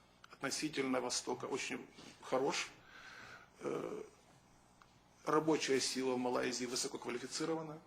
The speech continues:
Э, вс-, все повальные у нас, э, английский язык второй язык Малайзии, нар-, наравне с малайским, поэтому мы имеем доступ к ведущим, э,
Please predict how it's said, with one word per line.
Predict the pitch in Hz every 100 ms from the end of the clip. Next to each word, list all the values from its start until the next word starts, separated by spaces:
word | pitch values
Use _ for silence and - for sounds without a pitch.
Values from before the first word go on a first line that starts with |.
| - - - - - - - -
Э, | 131 131 127 - 131 - - -
вс-, | - - -
все | - - 170 139 - -
повальные | 143 143 139 131 131 131
у |
нас, | 131 127 -
э, | - 127 135 131 131 135
английский | 139 143 -
язык | 123 -
второй | - 131 127
язык | 127 127 123 - - -
Малайзии, | 131 135 139 147
нар-, | 139 127
наравне | 127 131 131
с | 131
малайским, | 127 127 - - -
поэтому | 123 - 135 127 - - - - - - -
мы | - 151
имеем | 151 147 143 131
доступ | 151 - - -
к | 139
ведущим, | 143 147 165 - 143 139 131
э, | 135 - - - - - - - - - - - - - - -